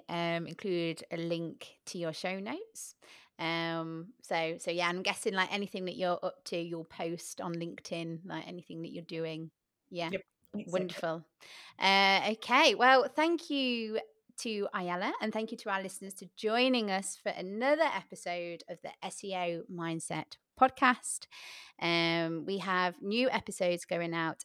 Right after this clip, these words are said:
Speaker 1: every Thursday. And if you do enjoy and you've not yet subscribed, what are you doing? Get subscribed, because then you get notifications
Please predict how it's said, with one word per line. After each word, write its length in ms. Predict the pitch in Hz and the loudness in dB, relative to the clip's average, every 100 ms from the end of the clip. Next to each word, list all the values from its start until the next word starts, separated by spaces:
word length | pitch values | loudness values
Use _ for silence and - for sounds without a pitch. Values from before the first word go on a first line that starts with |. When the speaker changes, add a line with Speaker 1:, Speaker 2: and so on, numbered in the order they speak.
| - | 0
Speaker 1:
every 360 | 320 320 294 190 | 4 4 2 -10
Thursday. 800 | 156 156 156 151 156 156 160 165 - - - - | -8 -8 -8 -8 -8 -6 -6 -10 -14 -20 -12 -4
And 220 | 175 175 | -2 -4
if 160 | 220 | -8
you 300 | 226 214 208 190 | -6 -4 -6 -6
do 220 | - 269 294 | -2 0 4
enjoy 600 | 247 220 175 175 214 311 - | 4 4 4 6 4 2 -2
and 140 | 190 | -2
you've 100 | 185 190 | -2 0
not 280 | 202 226 | 2 2
yet 260 | 220 202 - | 0 -4 -4
subscribed, 680 | - 214 - 233 247 269 269 | -10 -10 2 6 8 6 2
what 280 | 240 311 - | -2 -2 0
are 20 | |
you 200 | 311 381 381 | 2 2 4
doing? 720 | 349 440 480 466 349 202 190 _ - | 6 8 8 6 4 2 -6 _ -4
Get 260 | 370 - - | -2 0 0
subscribed, 960 | 392 403 - - 370 415 415 262 180 - | -2 -2 -2 2 4 6 6 4 2 -4
because 420 | 226 247 220 220 | -2 0 0 4
then 380 | 262 285 285 254 | 6 8 6 2
you 180 | 220 220 | -4 -2
get 200 | 185 - | -2 -2
notifications 1000 | 170 175 - - 165 170 - 165 165 170 | -4 -6 -10 -6 -6 -4 -6 -6 -6 -8